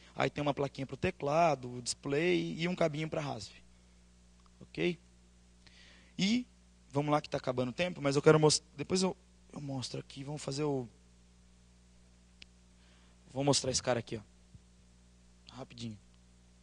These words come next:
O que que eu fiz? Lembra que eu falei que eu, que eu coleto as informações, é, em raw e eu quero, vou, o que que eu vou fazer o trip, né? Depois, vamos supor que você tem,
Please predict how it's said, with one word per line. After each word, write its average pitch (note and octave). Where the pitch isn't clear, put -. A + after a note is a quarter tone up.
O -
que G#3
que A#3+
eu A#3+
fiz? C#3+
Lembra G3
que G#3+
eu A#3
falei G#3
que G#3+
eu, G3+
que -
eu F#3
coleto F3
as F3
informações, E3+
é, C#3
em D#3+
raw D#3+
e D#3
eu F3
quero, F3+
vou, F#3+
o E3+
que -
que -
eu A#3
vou G3
fazer A3
o A3
trip, G#3
né? F3
Depois, G3+
vamos F#3
supor F#3+
que F#3
você G3
tem, F3+